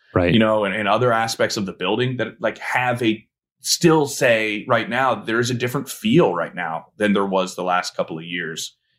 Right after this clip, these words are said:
Speaker 2: in the building.
Speaker 1: And with that, how do you expect the feel to be at Mile High home opener this week with the Jets coming in and the potential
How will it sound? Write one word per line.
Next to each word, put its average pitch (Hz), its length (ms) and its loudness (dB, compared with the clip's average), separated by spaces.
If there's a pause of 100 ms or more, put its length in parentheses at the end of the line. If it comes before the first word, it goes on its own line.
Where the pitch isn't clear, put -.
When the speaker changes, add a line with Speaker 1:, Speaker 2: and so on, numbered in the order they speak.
(220)
Speaker 2:
in 107 140 8
the 87 60 2
building. 85 300 -2 (800)
Speaker 1:
And 120 180 6
with 151 200 4
that, 92 400 2 (800)
how 120 180 4
do 131 80 4
you 127 160 6
expect - 480 0
the 95 80 2
feel 107 720 6 (800)
to 135 120 6
be 98 640 4 (560)
at 123 200 0
Mile 110 340 4
High 92 500 0
home 110 300 2
opener 92 720 0
this 110 260 2
week 95 280 2
with 90 100 -2
the 98 80 0
Jets 101 320 0
coming 98 320 0
in 95 220 0
and 87 100 -2
the 85 40 -2
potential 98 920 0